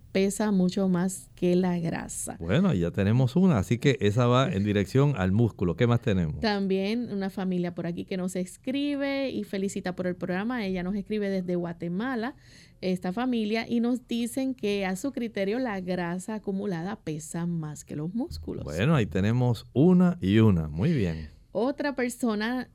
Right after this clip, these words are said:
Speaker 1: nos contesta y nos escribe desde El Salvador y dice que el músculo pesa más que la grasa.
Speaker 2: Muy bien, allá tenemos dos a uno, dos a favor del
Speaker 1: <laughs>
Speaker 2: músculo, uno a favor de la grasa.
Speaker 1: Otra también a favor del músculo, que pesa más que la grasa, nos escriben desde la República Dominicana.
Speaker 2: Ah, tenemos
Speaker 1: Buenísimo.
Speaker 2: tres a uno,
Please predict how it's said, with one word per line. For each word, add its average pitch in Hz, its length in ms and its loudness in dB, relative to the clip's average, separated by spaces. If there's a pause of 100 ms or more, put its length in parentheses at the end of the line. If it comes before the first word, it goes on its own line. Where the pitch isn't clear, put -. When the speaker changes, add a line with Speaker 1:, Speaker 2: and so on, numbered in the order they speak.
Speaker 1:
nos 185 280 -2
contesta 233 640 -4
y 269 60 -2
nos 208 180 -4
escribe 202 460 -6
desde 202 260 -4
El 202 80 -6
Salvador 208 640 -4
y 269 40 -4
dice 240 300 -6
que 190 140 -4
el 185 120 -2
músculo 240 600 -4
pesa 175 280 -6
más 170 320 -6
que 165 140 -8
la 143 180 -8
grasa. - 440 -16
Speaker 2:
Muy 82 160 -6
bien, 131 500 2
allá 85 240 0
tenemos 110 500 2
dos 147 400 4
a 101 200 4
uno, 131 340 6
dos 101 240 6
a 117 60 6
favor 117 260 4
del 127 180 4
Speaker 1:
<laughs> 120 80 4
Speaker 2:
músculo, 117 480 0
uno 127 200 6
a 117 80 6
favor 104 280 4
de 101 120 2
la 87 100 2
grasa. 78 380 -6
Speaker 1:
Otra 233 400 -2
también 202 480 -4
a 214 100 -4
favor 202 640 -2
del 208 680 -2
músculo, 226 640 -4
que 226 100 -4
pesa 175 320 -4
más 180 240 -4
que 185 120 -6
la 180 120 -2
grasa, 175 540 -6
nos 190 240 -6
escriben 180 640 -2
desde 180 300 -6
la 175 120 -4
República 175 600 -4
Dominicana. 170 760 -6
Speaker 2:
Ah, - 100 -12
tenemos 117 340 4
Speaker 1:
Buenísimo. 113 180 4
Speaker 2:
tres 147 100 8
a 127 160 6
uno, 107 320 4